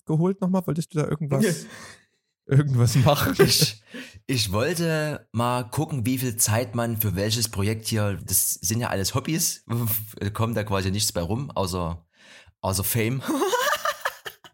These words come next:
Speaker 2: Ähm, wie viel Zeit man da eigentlich so damit verbringt, ne? Und alleine zum Beispiel hätte ich auch nie gedacht, dieser, dieser Post-Prozess hier nach dem Podcast, also wenn wir hier auf Stopp drücken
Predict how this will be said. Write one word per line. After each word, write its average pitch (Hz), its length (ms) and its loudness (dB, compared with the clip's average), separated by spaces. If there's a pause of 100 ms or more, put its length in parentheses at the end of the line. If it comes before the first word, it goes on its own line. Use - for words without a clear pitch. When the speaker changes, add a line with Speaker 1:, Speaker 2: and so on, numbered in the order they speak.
(1300)
Speaker 2:
Ähm, 143 340 4 (840)
wie 113 140 2
viel 120 100 0
Zeit 147 220 2
man 269 100 -2
da 165 100 0
eigentlich 107 280 0 (120)
so 98 460 -2
damit 101 280 -2
verbringt, 95 440 -2
ne? 139 260 -4 (100)
Und 110 540 0
alleine 131 520 -2
zum - 180 -2
Beispiel 127 320 0
hätte 110 120 0
ich 107 140 -4
auch 131 120 -2
nie 131 120 -4
gedacht, 117 420 -4 (680)
dieser, 107 400 0
dieser 101 220 0
Post-Prozess 131 800 -2
hier 127 380 -2
nach 113 220 -2
dem 110 160 -2
Podcast, 113 420 -4
also 104 160 -2
wenn 110 180 0
wir 143 80 0
hier 170 220 -2
auf 110 240 -6 (520)
Stopp 160 300 -4
drücken 170 500 -4